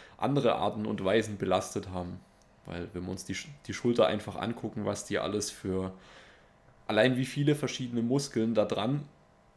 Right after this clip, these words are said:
irgendwo hängen, ja, und wie viele Bewegungsrichtungen sich daraus ergeben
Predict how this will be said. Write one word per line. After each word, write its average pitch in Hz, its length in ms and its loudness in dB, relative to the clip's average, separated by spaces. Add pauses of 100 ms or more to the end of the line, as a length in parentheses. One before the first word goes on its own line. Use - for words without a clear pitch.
irgendwo 113 640 4 (440)
hängen, 120 520 0 (340)
ja, 104 140 -2
und 107 220 0
wie 117 80 0
viele 117 240 0
Bewegungsrichtungen 107 1120 -2
sich 104 220 -4
daraus 95 380 0
ergeben 101 480 -4